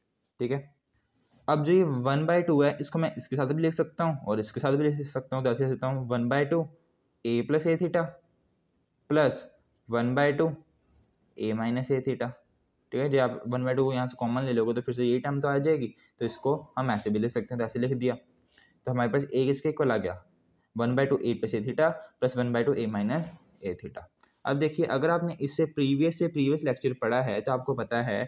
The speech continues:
कि जो ये वाली मैट्रिक्स होती है हाफ A plus A theta, ये क्या होती है? अगर आपने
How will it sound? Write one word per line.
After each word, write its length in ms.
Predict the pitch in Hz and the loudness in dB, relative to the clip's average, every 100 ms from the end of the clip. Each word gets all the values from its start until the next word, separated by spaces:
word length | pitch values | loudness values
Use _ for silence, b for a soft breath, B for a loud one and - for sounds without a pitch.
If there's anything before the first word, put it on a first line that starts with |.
| - B - | -8 B -6
कि 60 | |
जो 100 | 143 | -2
ये 220 | 156 131 | 0 2
वाली 160 | 151 170 | 2 2
मैट्रिक्स 400 | 165 143 135 139 | 0 0 0 0
होती 280 | 123 117 117 | 0 0 0
है 180 | 98 90 _ _ | -2 -2 _ _
हाफ 440 | 139 131 107 104 - | 2 4 4 0 -2
A 100 | 127 | 0
plus 240 | 127 143 | 0 -2
A 140 | - 110 | -2 -4
theta, 280 | 110 101 90 - - | -4 -6 -6 -8 -10
ये 100 | 120 | -4
क्या 140 | 151 | 0
होती 300 | 147 123 - | 0 0 -6
है? 120 | 90 - - | -12 -10 -2
अगर 200 | 139 175 | 2 4
आपने 480 | 175 139 135 120 | 2 0 -2 -2